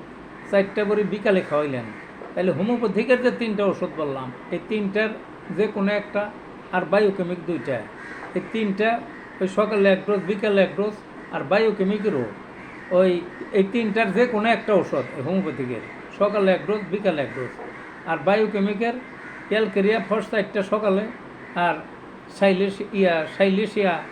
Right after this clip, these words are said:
ওই বিকালে চারটা বড়ি, সিক্স এক্স পাওয়ারের করে, এগুলা খাওয়ালে এই যে, যে উপসর্গগুলো বললাম, সমস্যাগুলি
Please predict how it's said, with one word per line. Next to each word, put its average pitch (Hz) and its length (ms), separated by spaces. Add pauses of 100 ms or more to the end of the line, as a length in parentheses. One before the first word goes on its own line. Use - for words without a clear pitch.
(680)
ওই 170 200 (1400)
বিকালে 190 360 (160)
চারটা 156 300
বড়ি, 123 240 (680)
সিক্স 214 220
এক্স 190 240
পাওয়ারের 151 420
করে, 113 160 (440)
এগুলা 196 280
খাওয়ালে 202 460 (480)
এই 190 120
যে, 214 160
যে 214 140
উপসর্গগুলো 202 840 (380)
বললাম, 180 280 (120)
সমস্যাগুলি 175 540